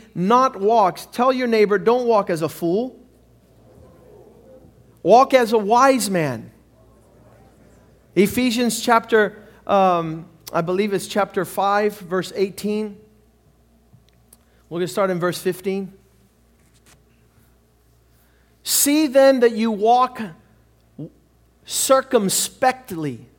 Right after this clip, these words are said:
Find out what the specifications are. "Not as fools, but as wise." Don't walk foolishly. Uh, we have an opportunity every day to make a foolish decision. We have an opportunity every day to do that thing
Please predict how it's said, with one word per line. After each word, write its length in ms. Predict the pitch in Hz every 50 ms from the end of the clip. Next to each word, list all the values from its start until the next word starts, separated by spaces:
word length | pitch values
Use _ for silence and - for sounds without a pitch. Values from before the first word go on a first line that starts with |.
| _ _ _ _ _
Find 160 | - 226 240 269
out 120 | 262 254
what 100 | 247 233
the 80 | 240 -
specifications 920 | - - - 240 226 - 254 196 214 180 - 214 208 202 - 196 170 147
are. 180 | 165 139 120 - - - - _ _
"Not 400 | - 156 175 214 247 269 294 294
as 240 | 294 302 285 277 -
fools, 640 | - - - 240 214 180 165 160 170 202 208 - -
but 220 | 180 165 214 220
as 180 | 226 226 220 220
wise." 640 | 220 254 277 285 285 269 240 175 135 139 - - - _ _ _ _ _ _ _ _ _ _ _ _ _ _ _ _ _ _ _ _ _ _ _ _ _ -
Don't 300 | 156 226 285 311 330 311
walk 360 | 247 254 254 262 269 262 262
foolishly. 680 | - - 302 311 320 302 269 - - 208 160 123 110 - - - _ _ _ _ _ _ _ _ -
Uh, 220 | 220 240 233 220 - - -
we 160 | 220 247 247
have 180 | 240 269 269 269
an 80 | 269 269
opportunity 680 | 269 269 269 254 - 269 269 262 254 240 247 240 240
every 380 | 254 247 269 254 262 262 254
day 300 | 202 240 247 247 233 214
to 160 | - - 208 202
make 240 | 202 214 214 214
a 60 | 214 -
foolish 420 | - - 240 240 240 240 202 -
decision. 500 | - - - - 226 208 - 175 120 - - _ _ _ _ _ _ _ _
We 100 | 185 202
have 160 | 226 254 247
an 80 | 254 254
opportunity 640 | 254 254 254 247 247 - 254 262 254 220 247 247 233
every 320 | - 233 254 226 254 269 247
day 260 | 226 233 214 202 196
to 120 | 202 214
do 200 | 190 180 226 233
that 220 | 220 233 220 220 -
thing 280 | 233 226 226 220 226